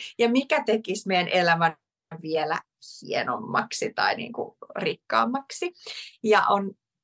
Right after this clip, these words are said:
siinä on ajatus, että se yhteys ihmisten välille syntyy vahvemmin, kun kohdataan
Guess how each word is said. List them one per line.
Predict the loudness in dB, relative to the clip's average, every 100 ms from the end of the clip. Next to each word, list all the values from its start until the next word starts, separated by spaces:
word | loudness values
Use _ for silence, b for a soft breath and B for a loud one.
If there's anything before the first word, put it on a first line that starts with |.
| -6
siinä | -2 0
on |
ajatus, | 0 0 0 -2 -4
että | -6 -6 -4
se | -4 -2
yhteys | -6 -8 -2 0 0 -2
ihmisten | -6 -4 -6 -2 0
välille | 2 2 2 0 -2
syntyy | -4 -4 -4 -6 -4 -4 -6 -14 _ _ _ _ _ _ _ _
vahvemmin, | 4 4 2 -4 -4 -8
kun | -12 0
kohdataan | 2 2 -4 -12 -6 -2 0 2 0